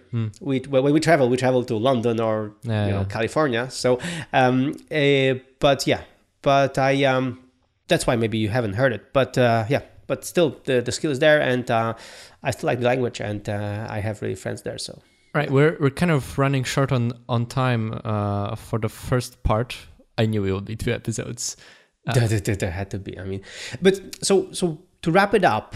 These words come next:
Speaker 1: Mm-hmm.
Speaker 2: I mean, because this, this ties, uh, uh, a bit to what I wanted to say about the English thing. So,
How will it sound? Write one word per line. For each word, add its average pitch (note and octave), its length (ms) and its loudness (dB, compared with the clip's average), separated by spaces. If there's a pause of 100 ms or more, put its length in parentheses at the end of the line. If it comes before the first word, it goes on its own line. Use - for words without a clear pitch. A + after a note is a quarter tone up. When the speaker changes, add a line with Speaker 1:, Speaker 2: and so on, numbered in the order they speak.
Speaker 1:
Mm-hmm. A#2+ 200 0
Speaker 2:
I C#3+ 40 2
mean, C#3+ 220 0
because D#3 300 0
this, - 200 -4
this F3 160 0
ties, E3+ 380 0
uh, C3 500 0
uh, D3+ 80 2
a C#3+ 60 0
bit D#3 180 -2
to E3 80 -6
what D#3+ 100 2
I C#3+ 40 4
wanted C#3+ 220 -2
to D3+ 60 -8
say D3 140 -6
about C3 220 -6
the - 120 -8
English C3+ 280 -2
thing. - 180 -16 (320)
So, - 340 2